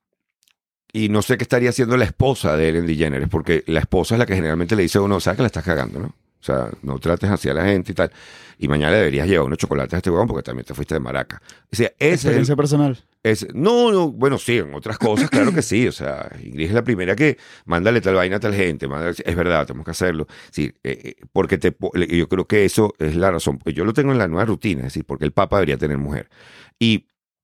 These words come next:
Speaker 1: en, en el campo de la comunicación, para no perdernos demasiado, ocurre que tú tienes entonces que ser sincero contigo mismo.
Speaker 2: Ya.
Speaker 1: Es decir, yo voy a jugar el juego de que yo soy una marca.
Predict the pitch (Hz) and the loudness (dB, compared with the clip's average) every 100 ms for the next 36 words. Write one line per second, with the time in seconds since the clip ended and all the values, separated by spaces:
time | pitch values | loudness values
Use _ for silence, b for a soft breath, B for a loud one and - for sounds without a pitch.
0 | _ _ _ _ b b b b - 101 | _ _ _ _ b b b b 0 0
1 | 95 101 95 92 90 - 110 101 143 160 | 0 -2 0 0 -2 0 0 2 2 2
2 | - 95 87 113 123 131 127 - 85 73 | 0 2 2 2 2 2 0 0 0 0
3 | 78 78 73 73 78 101 104 98 101 107 | -2 -2 0 0 0 2 2 2 2 0
4 | 104 - 82 71 80 _ - - 92 85 | 0 2 2 2 -4 _ -12 -6 0 2
5 | 104 104 85 85 82 110 - 82 - 98 | 2 2 0 0 2 0 -2 -4 -4 -2
6 | 82 - 92 87 95 87 73 80 107 113 | -2 -2 -2 -2 -2 -4 -4 -2 -2 -4
7 | 85 - _ _ _ - 135 117 113 80 | -6 -18 _ _ _ 0 2 2 -2 0
8 | 85 73 104 107 127 135 98 87 104 107 | 0 2 4 4 4 4 4 4 2 2
9 | 98 104 95 78 76 95 95 98 98 76 | 4 2 0 -4 -2 -2 -2 0 -2 -4
10 | - - | -8 -18